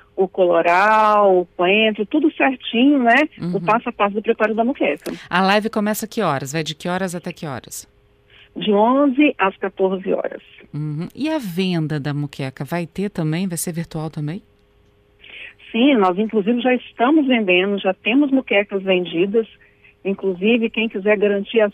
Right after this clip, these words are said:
Speaker 1: sua, corre lá no nosso PicPay e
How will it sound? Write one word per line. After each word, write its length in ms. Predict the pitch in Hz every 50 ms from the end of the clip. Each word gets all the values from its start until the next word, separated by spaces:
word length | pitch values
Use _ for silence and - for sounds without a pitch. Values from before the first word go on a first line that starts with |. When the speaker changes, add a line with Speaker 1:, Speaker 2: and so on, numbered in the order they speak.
| - -
Speaker 1:
sua, 300 | - 202 214 226 233 226 220 208 - _ _ _ - _ _ _
corre 480 | - - - 208 220 240 247 240 240
lá 220 | 214 202 196 202 214
no 120 | 208 202
nosso 360 | 202 196 190 196 196 - 202
PicPay 760 | - - 214 208 - 220 202 _ - 185 180 180 202 220 233 240 _ _ - - - - - - - _ -
e 880 | - 196 202 208 208 208 208 208 208 202 196 196 196 196 190 196 196